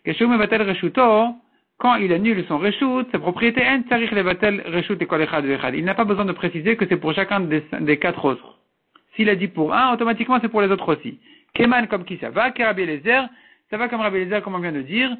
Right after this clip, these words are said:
que Rabbi Eliezer qui pense que c'est pas la peine de préciser j'annule ma maison, j'annule ma cour, eh bien, il n'a pas besoin non plus de préciser j'annule pour chacun des quatre autres.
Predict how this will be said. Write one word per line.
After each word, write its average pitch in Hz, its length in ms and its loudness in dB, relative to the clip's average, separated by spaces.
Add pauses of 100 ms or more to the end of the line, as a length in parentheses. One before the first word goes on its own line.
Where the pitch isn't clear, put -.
(320)
que - 80 -4
Rabbi 208 180 2
Eliezer 226 400 2
qui 220 120 -4
pense 226 260 2
que - 80 -20
c'est 196 100 -2
pas 202 100 0
la 196 100 2
peine 202 140 -2
de 196 60 -6
préciser 180 420 -2
j'annule 180 260 -2
ma 175 120 0
maison, 165 320 -2
j'annule 151 260 0
ma 139 140 -2
cour, 262 440 4 (440)
eh 165 100 0
bien, 240 260 2
il 196 160 -6
n'a 190 120 -4
pas 208 100 2
besoin 202 160 -2
non 202 100 -2
plus 131 140 -4
de 127 60 -2
préciser 160 560 0
j'annule 185 280 -2
pour 170 160 -4
chacun 180 280 -2
des 165 120 0
quatre 165 320 -4
autres. - 380 -10